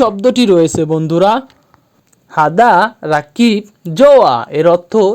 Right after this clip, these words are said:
এটা ভিতরে রাখো। আপনি যদি বলতে চান যে এটা ভিতরে রাখো,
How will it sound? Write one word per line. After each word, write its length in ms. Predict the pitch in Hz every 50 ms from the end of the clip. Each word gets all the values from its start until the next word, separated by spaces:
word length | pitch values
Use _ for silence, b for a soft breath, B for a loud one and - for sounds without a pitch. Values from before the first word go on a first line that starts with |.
| 302 - - 180
এটা 160 | 175 - 277 269 185
ভিতরে 320 | 214 - - 269 262 247 220 202
রাখো। 300 | 175 156 - - - 143 127 127 - b b b b -
আপনি 280 | 143 147 190 226 269 294 220 233
যদি 180 | 240 190 185 190 160 165
বলতে 240 | 156 143 - 170 165
চান 260 | - 185 185 202 240 - - B B B B B B B
যে 160 | - 147 185 208 214 - - -
এটা 200 | 202 180 - 262 220 202 202 190
ভিতরে 320 | 208 190 - 262 262 262 254
রাখো, 360 | 226 196 180 - - 175